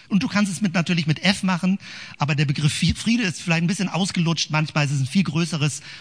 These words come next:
Sprachfeld, ja, aber es geht. Deutsche Sprache, Friede, fluide Form ist wieder ein bisschen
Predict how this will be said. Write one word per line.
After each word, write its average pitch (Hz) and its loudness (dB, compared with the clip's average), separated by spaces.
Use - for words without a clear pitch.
Sprachfeld, 165 0
ja, 143 2
aber 143 2
es - -10
geht. 226 0
Deutsche 185 0
Sprache, 151 0
Friede, 180 2
fluide 196 2
Form 185 0
ist - -6
wieder 165 2
ein 165 2
bisschen 156 0